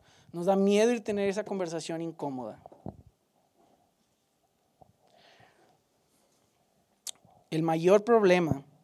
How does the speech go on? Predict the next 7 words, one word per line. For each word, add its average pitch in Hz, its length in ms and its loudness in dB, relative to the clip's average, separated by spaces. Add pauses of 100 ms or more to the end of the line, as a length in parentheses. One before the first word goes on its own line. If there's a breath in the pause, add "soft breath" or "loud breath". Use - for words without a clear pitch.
(160)
en 156 120 -6
las - 160 -8
amistades 151 760 0 (500 soft breath)
es 147 100 -2
que 175 120 -2
pensamos 180 560 4
primero 185 640 2